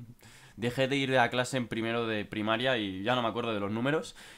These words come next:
¿Algún día te comprarás un Supra? Eh, espero comprarme un Supra algún día, eh, en un tiempo. Todavía no, eh, porque no tengo el dinero para comprarme un Supra, valen bastante,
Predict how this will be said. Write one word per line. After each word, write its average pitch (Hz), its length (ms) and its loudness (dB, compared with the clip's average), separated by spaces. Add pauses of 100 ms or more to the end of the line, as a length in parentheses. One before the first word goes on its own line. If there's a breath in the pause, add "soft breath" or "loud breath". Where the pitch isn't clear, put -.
(160 loud breath)
¿Algún 175 320 8
día 240 120 10
te 214 80 0
comprarás 180 460 6
un 170 120 2
Supra? 139 440 2
Eh, 123 140 2
espero 196 360 -2
comprarme 175 380 2
un 147 80 0
Supra 160 300 -2
algún 123 260 0
día, 120 320 4
eh, 104 480 -2
en 131 80 2
un 131 460 0
tiempo. 127 420 -4
Todavía 113 240 2
no, 131 240 0
eh, 98 400 -4
porque 92 920 -8 (420)
no 107 140 -8
tengo 107 320 -2
el 98 100 -6
dinero 101 300 -4
para 107 100 -2
comprarme 104 300 -4
un 98 80 -4
Supra, 117 420 -2
valen 104 260 -4
bastante, 107 520 -4